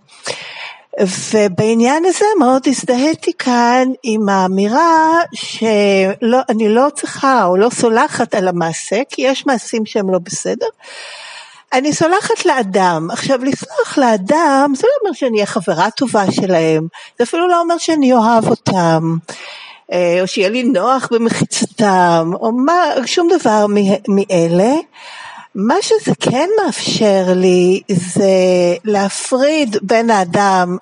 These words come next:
לבין חוסר התפקוד שלו או שלה, ולא לסלוח על המעשה, ולהישמר מפני המעשה,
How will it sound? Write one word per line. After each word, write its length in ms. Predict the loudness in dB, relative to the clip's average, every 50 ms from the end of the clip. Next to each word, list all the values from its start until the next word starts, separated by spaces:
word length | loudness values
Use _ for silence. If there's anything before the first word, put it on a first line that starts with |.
| -2 0
לבין 360 | 0 0 0 0 0 0 0
חוסר 420 | 0 -2 -2 -2 0 0 0 0
התפקוד 560 | 0 0 -2 -6 -6 -6 -2 0 2 2 2
שלו 460 | 0 0 0 0 2 2 2 2 0 0
או 100 | -2 -4
שלה, 400 | -4 -2 -2 0 2 2 4 4 2 2 -2 _ _ _ -20 -20 -20 -20 -20 -20 -20 -20 -20 -20 -20 -20 -20 -20 -20 _ _ _ -8 -6 -6 -6 -8 -12 -14 -6 -2
ולא 1040 | 0 2 2 4 4 2 2 2 2 2 2 2 2 0 0 0 0 2 4 4 2
לסלוח 580 | 2 0 0 -2 0 2 2 2 2 2 0 0
על 120 | 0 2
המעשה, 680 | 2 2 0 0 0 0 -2 -2 -2 0 2 2 2 2 0 -2 -4 -10 -20 -20 _ _ _ _ -6 -6
ולהישמר 1200 | -6 -4 -2 0 0 2 2 2 0 -2 -2 -2 -2 0 2 4 4 4 4 4 4 2 2 0
מפני 380 | 0 0 0 0 -2 0 2 2
המעשה, 720 | 2 2 2 0 0 0 -2 -2 0 0 2 2 2